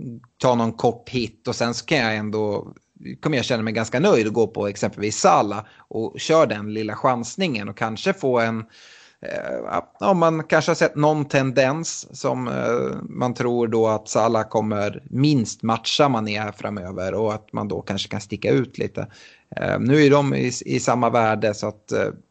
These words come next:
ja, det skulle kunna vara något att göra, men det, huvudsaken är ju liksom, vad, vad tror du? Är det en spelare du vill ha in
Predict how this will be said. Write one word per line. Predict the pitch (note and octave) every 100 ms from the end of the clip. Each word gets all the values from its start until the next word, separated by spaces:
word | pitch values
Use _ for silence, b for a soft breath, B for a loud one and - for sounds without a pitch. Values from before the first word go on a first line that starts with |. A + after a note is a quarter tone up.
| -
ja, | - - _ _ _ _ _
det | -
skulle | C#3+ - F3+ D3
kunna | D#3 E3+ E3
vara | D#3+ D#3
något | D#3 D#3
att | D#3+
göra, | D3 C#3 D3 D3 B B B
men | C3+ C#3 C3 B2+
det, | C3+ B2+
huvudsaken | C3 F3 C#3+ D3+ F#3+ E3+ - B2
är | C#3 C3+
ju | A#2 G#2+
liksom, | G#2 G#2 G#2+ A2
vad, | A2 C3+ C3+ A#2+ B2+
vad | C#3+ C3
tror | - D#3+ C#3 A2
du? | G2
Är | A#2+ C3
det |
en | B2
spelare | A2+ - A#2+ B2+ B2
du |
vill | A2+ A2
ha | A2
in | A#2 C#3+ G#2+ G2